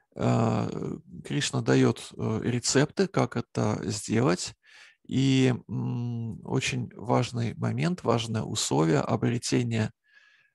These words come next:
этого совершенства, мудрости этой, это вот в комментарии здесь Шрила Прабхупада об этом пишет, нужно быть лишённым комплекса превосходства, одно место.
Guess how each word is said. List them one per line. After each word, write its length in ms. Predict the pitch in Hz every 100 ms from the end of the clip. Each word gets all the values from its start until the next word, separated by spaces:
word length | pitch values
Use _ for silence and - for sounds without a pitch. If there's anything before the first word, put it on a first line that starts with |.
| _ -
этого 960 | 127 - - 120 117 117 113 107 110 - _ _ _ _ -
совершенства, 880 | - 127 120 117 143 151 - 165 160
мудрости 560 | 135 143 143 160 - 156
этой, 420 | 156 - 156 - _ - - -
это 460 | 147 147 147 165 -
вот 160 | 139
в 80 | -
комментарии 600 | 135 131 123 - 123 113
здесь 280 | 110 117 120
Шрила 340 | - 131 127
Прабхупада 560 | 123 127 123 120 117 117
об 100 | 113
этом 280 | 113 113 113
пишет, 380 | - 170 - -
нужно 300 | 135 123 127
быть 300 | 123 120 - - - - - -
лишённым 540 | 156 - 180 165 143
комплекса 540 | - 160 143 139 - 135
превосходства, 960 | 135 123 113 - 120 113 - 165 226 - _ _ _ _ _ -
одно 460 | 123 120 131 127
место. 520 | 139 185 - 208 220